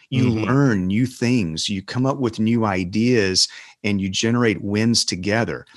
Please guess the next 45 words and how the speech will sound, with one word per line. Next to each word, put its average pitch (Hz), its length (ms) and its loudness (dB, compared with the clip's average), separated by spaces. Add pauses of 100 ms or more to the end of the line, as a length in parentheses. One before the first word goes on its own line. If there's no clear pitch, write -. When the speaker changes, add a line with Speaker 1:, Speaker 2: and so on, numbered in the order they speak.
(140)
Speaker 1:
So 101 520 0
it's, 98 400 0
it's - 260 -6
not 135 240 -2
like 113 280 2
you're 101 120 -2
having 107 220 0
to 101 60 -2
go 107 180 -4
through 104 160 -4
some 101 240 0
efficiency 110 800 0
project 98 680 -2
or, 101 340 2
Speaker 2:
<laughs> - 100 -6
Right. 135 200 -4
Speaker 1:
you 127 80 2
know, 110 220 4 (360)
uh, 135 400 0
or 143 140 -2
something 160 400 2
like 123 180 4
that 131 180 4
with 117 140 0
people 135 240 4
with 113 160 2
clipboards 120 840 2
and, 104 300 4
and, 113 360 0 (140)
and 113 140 -4
all 135 260 2
of 110 120 2
that. 113 260 2
No, 113 140 0
this 147 200 2
Speaker 2:
<laughs> 139 140 -2
Speaker 1:
becomes, 120 800 -2 (600)
um, 98 500 -2
something 127 460 0
that 107 260 0 (100)
really 120 300 -2
does, 107 560 -2
the 123 100 -6
process 165 540 0
itself - 520 -2